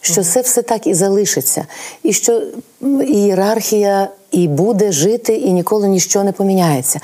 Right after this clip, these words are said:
Speaker 1: Але я повинна була тоді з'ясувати.
Speaker 2: Ви не могли просто, е, погодитись, замовкнути і все.
Speaker 1: Так.
Speaker 2: Е, тобто я розумію, що це, е, програму таки зупинили?
Speaker 1: Зупинили, зрештою, так.
Speaker 2: Е, на певний час?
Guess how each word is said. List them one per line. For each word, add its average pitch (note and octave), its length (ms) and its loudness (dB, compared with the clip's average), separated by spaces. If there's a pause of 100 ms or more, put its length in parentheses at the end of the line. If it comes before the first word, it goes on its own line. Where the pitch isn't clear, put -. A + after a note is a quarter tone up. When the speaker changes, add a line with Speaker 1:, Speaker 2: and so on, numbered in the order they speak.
(480)
Speaker 1:
Але D#3+ 260 0
я E3 180 0
повинна E3+ 440 0
була D#3+ 360 0
тоді D3+ 300 -2
з'ясувати. - 600 -4 (100)
Speaker 2:
Ви F3+ 320 -2
не F3 80 2
могли E3 240 2
просто, D3 580 -2 (240)
е, F#3 40 -8 (520)
погодитись, F#3+ 540 0
замовкнути E3 600 0
і - 20 2
все. D3+ 160 0
Speaker 1:
Так. D3 420 -4
Speaker 2:
Е, D3 40 0
тобто G3 220 0
я A3+ 80 2
розумію, A#3 300 0
що - 120 -2
це, G#3+ 380 0
е, E3 140 0
програму F#3 360 0
таки F3 360 0
зупинили? D#3+ 560 -2 (200)
Speaker 1:
Зупинили, G#3+ 500 0
зрештою, D#3 400 -2
так. F3 260 -6
Speaker 2:
Е, - 120 0
на D#3+ 180 0
певний F3 320 0
час? - 400 -4